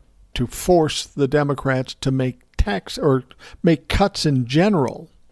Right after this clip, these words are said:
to spending with the intent of going after Medicare and Social Security and, as they say, the entitlements. It's ironic, these are entitlements that we all fucking paid for, so they aren't,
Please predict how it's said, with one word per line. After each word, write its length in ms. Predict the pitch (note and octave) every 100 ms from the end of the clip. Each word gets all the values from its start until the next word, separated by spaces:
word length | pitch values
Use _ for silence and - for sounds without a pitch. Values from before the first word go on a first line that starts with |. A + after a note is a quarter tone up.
| _ _ _ - - - - -
to 120 | C3
spending 640 | - - F3 D3+ B2+ F#3+ - _ _ _ - - - - _
with 240 | D#3 D3 C3+
the 100 | C#3
intent 480 | B2+ D3+ D3 C3+ B2+
of 240 | A#2+ A#2
going 320 | C#3+ C3 B2+
after 540 | B2 B2 - C3 B2 - - _ _ - C#3
Medicare 800 | C3+ B2+ - C3+ A#2+ B2+ D#3 E3
and 160 | A#2+
Social 440 | B2+ - C3 - C#3
Security 640 | - B2+ C3 C3 C3 C3
and, 220 | B2+ A#2+ - - -
as 240 | C3+ B2 C#3+
they 180 | C#3
say, 380 | C3+ - C3 B2+
the 180 | B2 B2
entitlements. 1080 | A#2+ A#2+ D#3 D3+ C#3 B2 B2 - - - - _ - - _ -
It's 80 |
ironic, 640 | B2 B2 D3 D#3 C#3 C#3 C#3
these 260 | C3 A#2+
are 180 | C3 B2+
entitlements 800 | B2 D#3 D#3+ D3 C3+ C3+ C#3+ -
that 180 | C3+ C#3+
we 120 | C#3
all 200 | C3+ C3+
fucking 440 | - C#3 C3+ B2+
paid 340 | B2 E3 D#3 C3
for, 340 | B2+ B2 A#2+
so 200 | - C#3+
they 220 | B2+ C3+
aren't, 320 | C#3+ D3 C#3